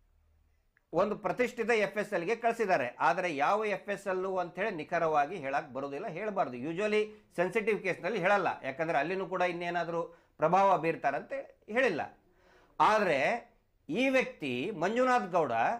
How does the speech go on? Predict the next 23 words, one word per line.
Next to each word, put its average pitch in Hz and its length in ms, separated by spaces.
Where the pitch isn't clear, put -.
ಆ 180 140
ಎಫ್ 170 340
ಎಸ್ 254 220
ಎಲ್ 254 220
ಎಷ್ಟು 220 460
ಬಾಕ್ಸ್ 190 400
ಹೋಗ್ತಾ 233 340
ಇದೆ 233 540
ಅನ್ನೋದನ್ನ 226 500
ಫೋಟೋ 233 580
ತೆಗೆದು 202 680
ಯಾವ 247 420
ಎಫ್ 254 260
ಎಸ್, 170 260
ದೇಶದ 247 400
ಯಾವ 220 460
ಎಫ್ 226 280
ಎಸ್ 233 180
ಎಲ್ಗೆ 233 200
ಹೋಗ್ತಾ 220 380
ಇದೆ, 220 240
ಇದೆ 214 140
ಅನ್ನೋದನ್ನ 208 600